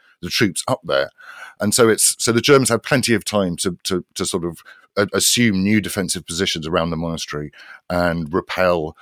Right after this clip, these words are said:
the attack from the Gurkhas and the Indians and the, the British soldiers of, of Fourth Indian Division.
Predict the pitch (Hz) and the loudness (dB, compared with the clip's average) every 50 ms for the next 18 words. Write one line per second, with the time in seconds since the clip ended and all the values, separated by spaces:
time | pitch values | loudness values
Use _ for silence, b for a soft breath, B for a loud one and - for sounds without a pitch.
0 | b b 90 90 85 - - 85 82 - _ - - - 85 82 80 78 80 76 | b b -4 -4 -2 -2 -4 -4 -6 -6 _ -10 -4 -2 -2 -2 -2 -4 -6 -8
1 | 76 - - 90 87 85 - - 85 85 80 78 - - 87 82 82 82 87 87 | -6 -2 0 2 2 0 0 -4 -6 -4 -4 -4 -6 -6 -6 -6 -4 -4 -4 -4
2 | 82 82 80 80 78 78 73 80 78 80 71 78 85 80 78 80 80 - b b | -4 -4 -4 -4 -4 -6 -6 -8 -8 -6 -6 -6 -6 -6 -6 -8 -10 -12 b b
3 | b b b 82 73 95 90 - - 76 - - 85 82 82 71 73 78 80 - | b b b -4 -2 -2 -2 -2 -2 -4 -2 -2 0 -2 -2 -4 -4 -6 -6 -6
4 | - - - 76 78 76 71 - - b b b b 87 80 - - 90 80 76 | -8 -8 -6 -4 -2 -2 -4 -6 -10 b b b b -4 -4 -2 -2 -2 -2 -2
5 | - 82 78 71 76 76 76 - - 82 76 - 78 65 - | -2 -4 -4 -4 -6 -6 -6 -6 -8 -8 -6 -6 -8 -10 -12